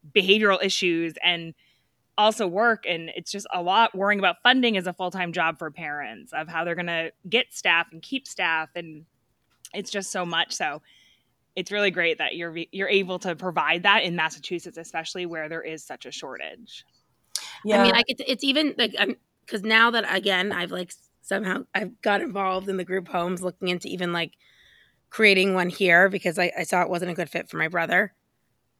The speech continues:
Speaker 2: you know, but I've so spoken to multiple people, like, Dallas, I'd say probably one of, like,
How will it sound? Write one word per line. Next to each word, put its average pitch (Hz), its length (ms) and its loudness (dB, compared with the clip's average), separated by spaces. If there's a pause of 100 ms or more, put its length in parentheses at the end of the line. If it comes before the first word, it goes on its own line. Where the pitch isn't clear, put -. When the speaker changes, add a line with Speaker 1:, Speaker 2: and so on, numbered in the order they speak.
(440)
Speaker 2:
you 196 120 4
know, 175 180 6
but 170 100 0
I've 170 160 4
so 180 160 2
spoken 202 360 0
to 196 60 2
multiple 180 220 -4
people, 185 320 -6
like, 175 320 -6 (240)
Dallas, 190 500 4
I'd - 200 -2
say 214 140 2
probably 202 320 0
one 196 120 2
of, 190 100 2
like, 175 280 -2